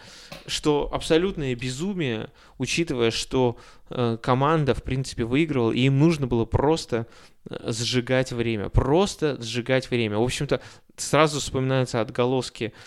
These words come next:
э, Супербола Патриотов против Атланты, когда Атланте надо было просто сжигать время. Просто сжигать время. Они этого не делали, и тогда они,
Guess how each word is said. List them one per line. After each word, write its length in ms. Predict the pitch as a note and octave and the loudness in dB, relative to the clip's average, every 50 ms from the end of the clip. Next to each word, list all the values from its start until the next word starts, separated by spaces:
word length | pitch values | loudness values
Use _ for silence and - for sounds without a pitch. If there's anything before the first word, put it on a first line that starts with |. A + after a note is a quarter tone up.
| - - - - _ _ - | -20 -20 -20 -20 _ _ -8
э, 320 | B2 A#2 A#2 A#2+ - - - - _ _ - - D#3+ E3+ _ _ _ _ _ - - _ - - - - _ | -6 -4 -4 -4 -6 -6 -10 -14 _ _ -20 -20 -20 -20 _ _ _ _ _ -20 -20 _ -20 -20 -20 -18 _
Супербола 600 | - - - C#3+ C3+ C#3 B2+ B2+ B2+ C3+ C3 B2 | -6 -2 0 2 2 2 2 4 4 6 6 6
Патриотов 540 | A#2+ - A#2+ - B2+ B2 B2 A#2+ A#2+ A2+ - - - | 4 2 0 2 2 2 2 4 2 0 0 -4 -4
против 300 | - A#2+ - B2 A#2 C3 | -4 -4 -4 -4 -4 -4
Атланты, 500 | A#2+ A#2 - D3 D3+ E3 D#3+ D#3 C#3+ B2 | -4 -2 0 0 2 2 2 2 0 -2
когда 400 | A#2+ A#2 A#2 B2 B2+ B2 A#2+ - - - - - - - - - - | -2 -2 -2 0 0 0 0 -2 -6 -14 -20 -20 -20 -20 -18 -6 -4
Атланте 400 | A#2+ A#2+ C3 C#3 D3 C#3+ - B2+ | -2 0 2 2 0 0 0 -2
надо 160 | A#2 A2 G#2+ | -2 -2 -2
было 240 | A#2+ A#2+ A2+ A2 G#2+ | -2 0 0 0 0
просто 760 | - - B2+ C3 C#3 D3+ F3 F#3+ F#3 - - E3+ D#3 D#3 E3 C#3 | 0 -2 0 2 4 4 4 2 0 0 -2 -2 -2 -2 -4 -8
сжигать 720 | A#2+ A#2 A#2 A#2+ B2 A#2+ B2 B2+ C3 C3+ C3+ - - - - _ _ _ | -12 -10 -6 -6 -6 -2 2 2 2 2 0 -4 -10 -18 -20 _ _ _
время. 540 | - A#2 A#2 A2+ A2+ A2 A2 G#2+ G#2 G#2+ A#2 - _ _ _ _ _ _ _ _ - _ | -6 -2 -2 0 0 0 0 -2 -4 -6 -8 -12 _ _ _ _ _ _ _ _ -12 _
Просто 800 | - - B2+ B2+ C3+ D3 F3+ G3 F#3+ - - - F3+ E3+ F3+ F#3 - _ _ | -2 0 2 4 4 4 4 4 2 -2 -6 -6 -4 -4 -4 -8 -12 _ _
сжигать 580 | - A#2+ A2+ A2 A2+ B2 A#2+ A#2+ C3 B2+ A#2+ - | -10 -10 -8 -6 -4 -4 -2 -2 0 -2 -2 -2
время. 420 | - A#2 B2 B2 A#2+ A2+ A2 G#2+ G#2+ | -4 -2 0 0 0 0 0 0 0
Они 220 | A2+ B2 C#3+ D3 | 0 0 0 -2
этого 200 | C#3 C3+ B2 A2+ | -2 -2 -4 -4
не 140 | A2+ A#2 A#2 | -4 -4 -4
делали, 500 | A#2 C3 D3+ E3 F3 E3+ D#3+ C#3+ C3 - - - - - - _ | -2 0 0 2 2 2 2 0 -2 -4 -6 -12 -20 -20 -12 _
и 80 | B2 A#2+ | -2 0
тогда 240 | B2 A#2 B2 C3 | 0 0 2 2
они, 320 | C3 B2+ B2+ B2 A#2 A2+ | 0 0 0 -2 -2 -4